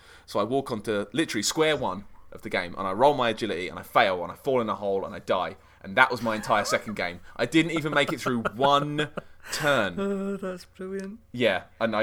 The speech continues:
Speaker 1: I kind of understood what it meant there. But we see all this sort of stuff come through, like these really cool old, like, um, R P G games. I found an old Shadowrun book, uh, in a box the
Speaker 2: Oh,
Speaker 1: other day.
Speaker 2: Shadowrun was just, Shadowrun's one of these games that even if you're not into role-playing games, if you're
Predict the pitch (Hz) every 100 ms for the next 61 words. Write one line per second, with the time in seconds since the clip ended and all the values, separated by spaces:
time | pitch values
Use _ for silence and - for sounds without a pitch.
0 | 113 98 120 104 98 95 - 95 90 90
1 | 92 90 87 87 131 170 190 214 220 208
2 | 214 175 165 - 147 131 196 185 147 143
3 | 160 147 156 123 139 131 120 123 - 117
4 | 98 95 95 104 107 110 98 131 139 143
5 | 147 - 151 113 104 - 123 139 151 156
6 | 156 175 - - - - - - - -
7 | 120 120 127 147 127 117 143 135 143 156
8 | 165 - - - - - 135 135 131 120
9 | 110 107 107 - 107 - - - - -
10 | - - - - - - - - - -
11 | 185 190 180 160 147 143 147 135 131 123
12 | 131 127 123 131 127 131 - 117 120 127
13 | - 131 123 131 131 127 135 131 127 131
14 | 131 120 113 - 113